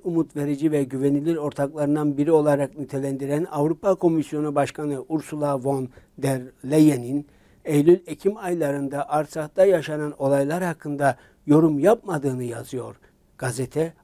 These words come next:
Avrupa Konseyi Başkanı Charles Michel'in Aliyev'e acil ve iyimser bir telefon görüşmesi yaparak Artsakh Karabağ Ermenilerine iyi davranmasını istediğini,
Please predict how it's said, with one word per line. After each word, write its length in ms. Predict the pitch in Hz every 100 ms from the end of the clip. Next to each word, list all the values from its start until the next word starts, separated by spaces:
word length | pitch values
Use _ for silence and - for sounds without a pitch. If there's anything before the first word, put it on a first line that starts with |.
| -
Avrupa 440 | 139 147 143 160
Konseyi 500 | 147 151 143 147 139
Başkanı 560 | 143 123 143 147 180 170
Charles 300 | 143 135 131
Michel'in 520 | 147 - 131 160 165 _ _ -
Aliyev'e 500 | 160 180 180 170 170
acil 500 | 151 156 156 170 156
ve 160 | 156
iyimser 560 | 156 151 147 170 170 156
bir 120 | 151
telefon 520 | 147 151 143 160 175
görüşmesi 560 | 165 160 131 156 135 151
yaparak 460 | 139 - 123 131 - _ _ -
Artsakh 460 | 165 160 170 151
Karabağ 400 | 151 147 165 175
Ermenilerine 760 | 175 156 156 156 151 151 151 -
iyi 300 | 156 170 165
davranmasını 720 | 156 147 147 139 135 - 147
istediğini, 680 | 156 - 127 113 113 139